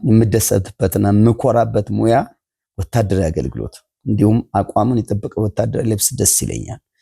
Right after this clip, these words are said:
አሁንም ለሀገር በዓላማ ዋጋ የሚከፍሉ ወታደሮችና አስቀድሞም ዋጋ የከፈሉትን አከብራለሁ። ሌሎች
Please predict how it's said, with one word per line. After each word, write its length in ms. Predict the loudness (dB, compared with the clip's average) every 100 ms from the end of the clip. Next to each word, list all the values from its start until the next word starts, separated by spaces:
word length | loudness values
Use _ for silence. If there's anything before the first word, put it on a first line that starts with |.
| _ _ -4
አሁንም 280 | 0 2 2 0 -4 -2
ለሀገር 500 | 0 0 0 0 0
በዓላማ 520 | -2 0 2 2 2 2 -2 _ _ _ -2
ዋጋ 260 | 0 2
የሚከፍሉ 560 | 2 2 -2 -4 -6 -4
ወታደሮችና 840 | -4 -4 -4 -4 -6 -8 -6 -2 -2 -2
አስቀድሞም 600 | -2 0 0 4 4 4
ዋጋ 200 | 2 2 0
የከፈሉትን 600 | -2 -4 -6 -12 -10 -8
አከብራለሁ። 540 | -8 -6 -8 -10 -16 _ _ _ _ 2
ሌሎች 540 | 4 4 2 0 _